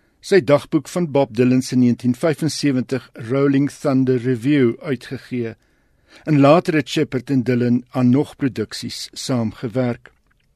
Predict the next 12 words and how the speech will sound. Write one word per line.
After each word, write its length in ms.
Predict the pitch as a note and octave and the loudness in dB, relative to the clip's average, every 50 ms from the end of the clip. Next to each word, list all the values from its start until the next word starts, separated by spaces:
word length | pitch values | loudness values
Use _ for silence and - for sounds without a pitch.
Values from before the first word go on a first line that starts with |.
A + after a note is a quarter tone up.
| _ _ _ _ _ _ _ _ - - - - | _ _ _ _ _ _ _ _ -20 -20 -20 -16
Shepard 400 | - - - B3 B3 - C4 G3+ | -8 -2 0 0 0 0 0 -2
se 140 | - - A#3+ | -2 -4 -2
eerste 420 | - G3 F3+ F3+ - - - F#3 E3+ | 4 4 4 4 4 2 0 2 2
roman, 600 | E3+ E3+ D#3+ C#3+ B2+ A#2+ G#2 F#2+ G#2+ A2 A2+ - _ _ _ _ _ A#2 | 2 2 2 2 0 0 -2 -4 -6 -8 -12 -14 _ _ _ _ _ -6
The 160 | A#2+ D3+ - _ _ - | -6 -6 -6 _ _ -4
One 360 | D#3 C3 C#3+ C#3+ C#3+ C#3 C#3 - | 0 2 2 4 2 2 0 -2
Inside, 800 | - - D3 D3 C#3+ - - - - E3 C#3 A#2 G#2+ G2+ G#2+ - _ - _ _ _ _ _ _ | -2 -2 -2 0 0 -2 -4 -2 0 0 0 0 -2 -4 -6 -8 _ -18 _ _ _ _ _ _
het 200 | - C#3+ B2+ - | -6 -4 -4 -6
vroeër 340 | - - F3+ F3 F3 F3 | -2 2 4 6 6 6
vanjaar 520 | - - F#3 F3 D3+ B2+ A#2+ A#2 A#2+ B2 A2 | 4 0 -2 0 0 0 0 0 -2 -2 -2
by 140 | A#2+ B2 B2 | -2 -2 -2
Penguin 580 | - _ - C#3+ C#3 C#3 B2 C3 C3 C3 C3 | -2 _ 2 2 2 4 4 2 2 2 2